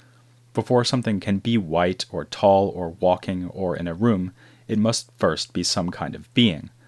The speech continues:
like a man, for instance. Here, we have already arrived at a difference between Aristotle and Plato. From Aristotle's point of view, things like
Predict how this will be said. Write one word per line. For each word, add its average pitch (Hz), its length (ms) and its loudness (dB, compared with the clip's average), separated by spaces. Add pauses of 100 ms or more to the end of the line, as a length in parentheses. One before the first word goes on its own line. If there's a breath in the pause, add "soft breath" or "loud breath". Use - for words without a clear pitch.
(120)
like 90 200 -2
a - 80 -4
man, 107 280 4
for - 180 -10
instance. - 540 -8 (1040 soft breath)
Here, 143 460 4
we 120 140 0
have 117 100 2
already 139 440 2
arrived 90 400 0
at 95 80 -2
a 98 60 -4
difference 104 380 -2
between 139 360 -2
Aristotle 85 540 -4
and 85 160 -6
Plato. 101 380 0 (640 soft breath)
From 98 180 -2
Aristotle's 113 600 2
point 87 220 -4
of 82 80 -8
view, 82 220 -4
things 127 340 -2
like 104 280 -2